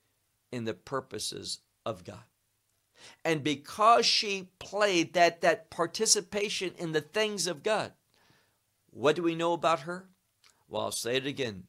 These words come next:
because it's so significant that Rachav Hazonah, she's talked about always, Rachav Hazonah, Rachav the harlot. But nevertheless, we find her as one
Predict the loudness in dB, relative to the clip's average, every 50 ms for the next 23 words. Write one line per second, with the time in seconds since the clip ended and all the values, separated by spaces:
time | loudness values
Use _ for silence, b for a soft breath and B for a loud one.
0 | _ _ -14 -6 -4 -4 -4 -4 -4 -2 0 0 0 2 2 2 0 0 2 0
1 | -2 -2 -4 -6 -8 -8 -6 -8 -10 -10 -12 -14 -16 _ _ _ b b b b
2 | b b b b b b b b 2 2 2 2 -2 -4 -2 -2 -2 -2 -6 -6
3 | 0 4 4 4 4 2 0 0 2 2 2 2 0 0 -2 -2 0 0 0 2
4 | 2 0 0 -2 -2 -2 -2 -4 -4 -6 -8 -4 -2 -2 -2 -2 -4 -6 -4 -2
5 | -2 -2 -4 -8 _ _ _ 0 4 4 4 4 2 0 -4 -6 b b b b
6 | 4 4 6 6 4 2 6 6 6 6 6 2 -2 -2 2 0 0 0 0 0
7 | 2 2 2 2 0 b b b b b b b _ _ _ -6 -4 -4 -4 -6
8 | -8 -6 -2 -2 -2 -4 -4 -8 -8 -8 -8 -10 _ _ _ _ _ -20 -20 -12
9 | -6 -6 -4 -4 -4 -6 -10 -14 _ _ _ _ _ _ _ _ _ _ _ _
10 | _ _ _ _ _ _ _ _ _ -8 -8 -8 -6 -8 -6 -6 -6 -6 -8 -12
11 | -14 -14 -10 -8 -8 -8 -8 -8 -12 -14 _ _ _ _ _ b b b b b
12 | -2 -2 -2 -2 -6 -2 0 4 4 6 4 4 2 0 -4 -6 -6 -4 -4 -4
13 | -4 -6 -8 -12 _ _ _ _ _ _ b b b b b b 4 4 4 4
14 | 2 -4 -10 -10 -2 0 2 2 2 0 -4 -8 -12